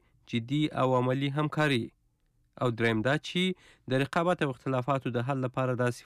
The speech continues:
فضا رامنځته سي چې د خبرو اترو په اساس وي. د امریکا د دفاع وزیر وویل چې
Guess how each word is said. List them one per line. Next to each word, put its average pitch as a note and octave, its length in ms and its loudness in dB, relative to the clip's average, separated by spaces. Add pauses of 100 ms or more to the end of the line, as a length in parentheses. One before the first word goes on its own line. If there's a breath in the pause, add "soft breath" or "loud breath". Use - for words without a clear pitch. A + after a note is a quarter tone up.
فضا B2 300 2
رامنځته E3 420 0
سي F3+ 160 -4 (480)
چې - 160 -12
د A2+ 100 -2
خبرو A2+ 260 -2
اترو C#3+ 320 -4 (140)
په D3+ 160 -4
اساس D3 400 -2
وي. A2+ 160 -6 (680)
د D3+ 120 4
امریکا F3 260 0 (100)
د E3 120 -2
دفاع D#3+ 260 0
وزیر D3+ 240 -2
وویل D3 240 0
چې D3 180 -4